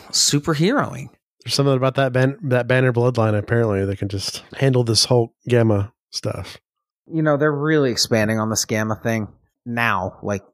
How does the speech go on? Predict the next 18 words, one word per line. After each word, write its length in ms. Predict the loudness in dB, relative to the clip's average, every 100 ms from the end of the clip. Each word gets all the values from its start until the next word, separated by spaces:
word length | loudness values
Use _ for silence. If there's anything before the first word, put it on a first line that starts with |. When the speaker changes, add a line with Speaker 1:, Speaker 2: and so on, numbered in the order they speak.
| _ _ -2
Speaker 1:
as, 180 | -2
Speaker 2:
Of 80 | 0
Speaker 1:
at 80 | 0
Speaker 2:
course. 140 | 0
Speaker 1:
time 320 | 2 0 0 -2
of 100 | -2
recording, 560 | -6 0 0 0 -4
and 140 | -6 -6
it's, 240 | -6 -8 -8
it's 240 | -6 -6
really 380 | -6 -2 0 0
interesting 400 | 0 0 -2 -4
stuff. 420 | -4 2 2 2 -4
Um, 200 | -6 -6
it's, 300 | -4 -4 -4
it's 120 | -12
pretty 200 | -2 0 2
cool. 260 | 2 2